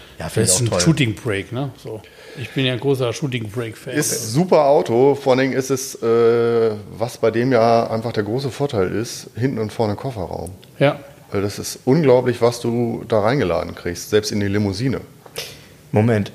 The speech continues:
Speaker 1: hinten und vorne Kofferraum? Also das heißt, er hat, äh, Motor, aber trotzdem noch
Speaker 2: Unterflurmotor schon fast, ne?
Speaker 1: Ach,
Speaker 3: Genau,
Speaker 1: ist
Speaker 3: der
Speaker 1: der so tief eingebaut?
Speaker 3: Typ eins, Typ eins Motor als Flachmotor.
Speaker 1: Ja.
Speaker 3: Ähm, du kannst hinten,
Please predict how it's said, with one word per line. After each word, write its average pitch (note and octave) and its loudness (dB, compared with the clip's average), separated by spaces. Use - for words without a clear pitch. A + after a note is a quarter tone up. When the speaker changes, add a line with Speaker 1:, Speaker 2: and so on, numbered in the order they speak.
Speaker 1:
hinten A#2 0
und C3 0
vorne A#2+ 0
Kofferraum? E3 0
Also A2 -2
das G#2+ -4
heißt, A#2 2
er A2+ 2
hat, B2 0
äh, A#2+ 0
Motor, E3+ 2
aber C3 2
trotzdem - -4
noch G3+ 8
Speaker 2:
Unterflurmotor B2 2
schon A2+ -10
fast, A2 -12
ne? D#3 -2
Speaker 1:
Ach, - -20
Speaker 3:
Genau, C#3 6
Speaker 1:
ist F3+ 2
Speaker 3:
der G#2 2
Speaker 1:
der D3+ 4
so F3+ 0
tief G3+ -4
eingebaut? D3+ -2
Speaker 3:
Typ - -4
eins, C#3 2
Typ G#2+ -8
eins C3 -4
Motor C3 4
als A#2 0
Flachmotor. D3+ 0
Speaker 1:
Ja. G#2+ 2
Speaker 3:
Ähm, A#2+ 4
du A#2 -10
kannst - -2
hinten, F3 0